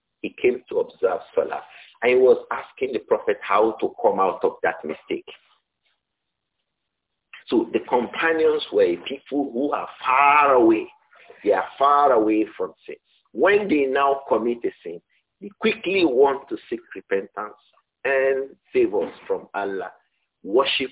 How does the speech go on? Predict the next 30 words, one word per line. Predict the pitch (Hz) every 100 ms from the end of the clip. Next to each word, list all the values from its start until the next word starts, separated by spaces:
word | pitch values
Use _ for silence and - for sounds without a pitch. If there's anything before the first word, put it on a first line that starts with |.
| _
Allah | 113 107 104
by | 92 92
way | 95
of | 92 -
repenting | 87 - 92 - 92 92
to | 85 90
Him. | 87 _ _ _
And | 107 104 98
they | 98 92 98
become | 113 151 151 147
determined | 120 120 - 107 131 139
never | 101 117 113 113 -
to | -
come | 104 107
back | 98 92 -
to |
that | - 90 -
mistake | 85 _ 92 -
that | 78 71
they | 71 73
had | - _
committed. | 80 78 - -
It's | 101 101
a |
major | 101 101 123 151 143 143 139
thing | 123 120 - _ _ _ -
the |
righteous | 90 98 98 - 95 -
Muslim | 92 - 95 90
needs | 90 92